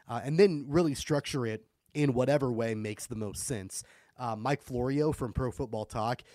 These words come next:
he suggested, uh, and, and all of these suggestions do involve getting rid of that bye week,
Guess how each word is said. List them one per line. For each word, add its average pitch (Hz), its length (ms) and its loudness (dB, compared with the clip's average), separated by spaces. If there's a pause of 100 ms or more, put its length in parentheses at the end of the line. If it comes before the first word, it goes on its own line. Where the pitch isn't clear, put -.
(160)
he 170 180 -6
suggested, 127 720 -4 (320)
uh, 120 180 -6
and, 156 160 -2
and 165 140 4
all 202 160 8
of 165 60 2
these 135 160 0
suggestions 113 640 -6
do 131 380 0
involve 110 540 -2 (280)
getting 131 300 -2
rid 120 160 -2
of 110 80 -4
that 101 200 -6
bye 101 200 -2
week, 120 300 -4